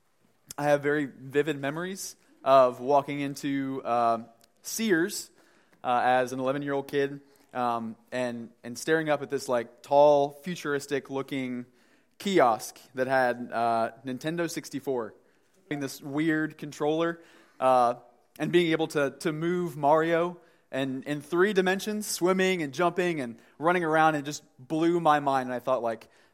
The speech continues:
"Man, the world will never be the same." Uh, I, I pined for one for Christmas that year. Like, I really, really wanted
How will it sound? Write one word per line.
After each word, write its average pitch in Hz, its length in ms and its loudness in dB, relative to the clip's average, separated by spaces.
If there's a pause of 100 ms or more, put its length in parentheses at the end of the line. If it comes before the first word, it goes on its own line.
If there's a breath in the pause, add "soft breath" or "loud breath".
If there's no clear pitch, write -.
"Man, 131 300 -2
the 139 80 -2
world 156 420 0
will 139 160 -4
never 135 260 -4
be 127 380 -6 (320 soft breath)
the 131 80 -6
same." 135 480 -2 (960 soft breath)
Uh, 139 380 6
I, 143 160 4 (100)
I 135 120 2
pined 196 420 2
for 190 100 2
one 196 220 2
for 175 100 -6
Christmas 202 520 -4
that 185 260 4
year. 202 160 2
Like, 175 160 4
I 160 40 8
really, 175 480 0
really 165 280 0
wanted 147 420 0